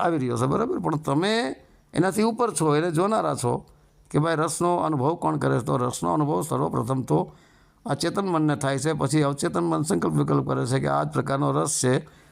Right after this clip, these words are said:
પછી ચિત્ત ચિંતન કરે છે, પછી બુદ્ધિ નક્કી કરે છે અને આવી રીતે બધું step by step. પણ સરવાળે બધી શક્તિ આત્માની જ છે,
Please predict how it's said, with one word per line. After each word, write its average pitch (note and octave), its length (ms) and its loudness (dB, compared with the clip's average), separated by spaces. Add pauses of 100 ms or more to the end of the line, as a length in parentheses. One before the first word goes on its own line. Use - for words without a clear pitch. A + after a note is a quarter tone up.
(200)
પછી D3 160 0
ચિત્ત E3 280 0
ચિંતન E3 340 0
કરે C#3 260 -2
છે, C3 180 0
પછી C#3 180 0
બુદ્ધિ C#3+ 240 2
નક્કી D#3+ 280 0
કરે C#3 260 0
છે B2+ 80 0
અને B2+ 120 0
આવી D3+ 140 -2
રીતે D#3 140 -2
બધું E3 180 2
step D3+ 220 -2
by C#3+ 140 2
step. C3+ 180 0
પણ C3 180 -2
સરવાળે D3+ 360 -2
બધી G3+ 180 2
શક્તિ C#3+ 320 -4
આત્માની A3 340 0
જ A2+ 80 -6
છે, - 180 -6